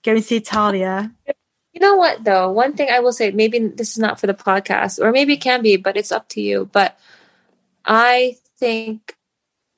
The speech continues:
Speaker 2: it's, my experience is very different to a Filipino-British individual, if that makes sense,
Speaker 1: Mm-hmm.
Speaker 2: because I'm still, you know, so I recently became a British citizen.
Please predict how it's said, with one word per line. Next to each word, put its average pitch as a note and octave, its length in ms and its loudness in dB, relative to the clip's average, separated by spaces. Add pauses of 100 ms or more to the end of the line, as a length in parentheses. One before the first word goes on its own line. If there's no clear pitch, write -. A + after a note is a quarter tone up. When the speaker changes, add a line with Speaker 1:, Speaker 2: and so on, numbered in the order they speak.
(500)
Speaker 2:
it's, - 540 -6 (260)
my A3 280 2
experience A#3 760 -2
is G#3 160 -4
very G3+ 300 2
different G3+ 540 -6 (120)
to G3 320 0
a F#3 180 -2
Filipino-British G3+ 1160 -2 (480)
individual, A3 500 2
if A3+ 80 -2
that A3 200 0
makes G#3+ 240 -2
sense, A3 320 -4
Speaker 1:
Mm-hmm. F3 80 -12
Speaker 2:
because G#3+ 340 2 (500)
I'm A#3 300 2
still, G#3 760 0 (360)
you G3+ 120 -4
know, - 240 -8 (280)
so G3+ 140 2
I F#3+ 100 4
recently B3 420 0
became G#3+ 340 0
a G3+ 40 -2
British F#3+ 420 -4
citizen. F#3 540 -6